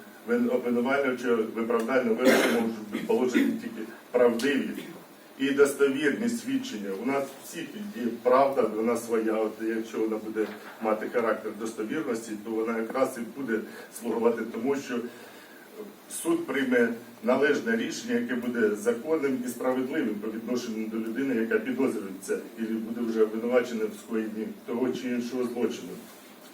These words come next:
На сьогоднішній день з моменту злочину пройшло всього декілька днів. Ми вже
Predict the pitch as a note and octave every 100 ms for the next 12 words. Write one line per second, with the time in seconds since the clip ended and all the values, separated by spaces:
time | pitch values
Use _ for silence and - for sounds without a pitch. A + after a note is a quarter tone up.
0 | B2+ D3 C#3+ E3+ E3 D3 C#3 C3+ D#3 C3
1 | B2+ C#3+ C3 A2+ C#3 C3+ A#2+ A2+ A#2 A2+
2 | C#3 B2+ - C3+ B2 A2 A#2+ A#2 A2+ A#2+
3 | A2+ G#2 G2 - - - - - C3 C3
4 | C#3